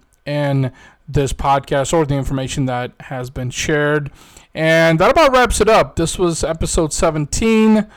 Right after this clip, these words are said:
of the Human Business Narrative Podcast with special guest Troy Hazard and yours truly, Ivan Temokov.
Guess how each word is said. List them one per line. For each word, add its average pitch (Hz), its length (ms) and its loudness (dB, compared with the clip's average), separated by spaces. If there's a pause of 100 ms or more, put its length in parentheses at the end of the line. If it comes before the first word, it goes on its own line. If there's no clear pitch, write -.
(420)
of 180 180 4
the 165 60 0
Human 156 320 0
Business 139 400 -2
Narrative 131 300 -6
Podcast 131 680 -4
with 160 480 2 (380)
special - 400 -4
guest 123 400 -8
Troy 127 480 -4 (100)
Hazard 175 680 2 (260)
and 175 220 0
yours 151 240 2
truly, 127 680 -6 (580)
Ivan 123 420 -4
Temokov. 165 880 2